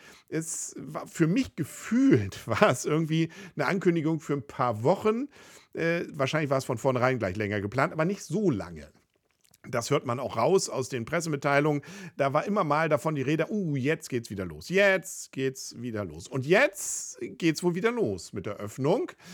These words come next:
Und zwar die Vollsperrung der Feldstraße endet. Und dann noch f-, mit dem lein-, kleinen Wort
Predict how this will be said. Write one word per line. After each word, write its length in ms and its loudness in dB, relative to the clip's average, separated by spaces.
Und 220 0
zwar 260 2
die 120 -2
Vollsperrung 560 4
der 100 2
Feldstraße 680 0
endet. 500 4
Und 460 -4
dann 160 4
noch 160 0
f-, 320 -16
mit 220 -8
dem 200 0
lein-, 400 2
kleinen 340 -2
Wort 300 2